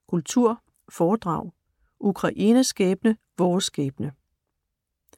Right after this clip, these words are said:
Biblioteket Kulturværftet byder tirsdag den femogtyvende februar klokken nitten på et foredrag med journalisterne og forfatterne Thomas Ubbesen og Anne Haubek,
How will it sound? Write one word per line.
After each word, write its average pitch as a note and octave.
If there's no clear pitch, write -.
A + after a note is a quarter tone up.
Biblioteket G#3+
Kulturværftet F#3
byder E3+
tirsdag G3+
den D#3+
femogtyvende F#3
februar G#3
klokken D3+
nitten G#3+
på G3
et F#3
foredrag F3+
med F3
journalisterne F3+
og -
forfatterne G3
Thomas G3+
Ubbesen G3+
og -
Anne D#3
Haubek, F3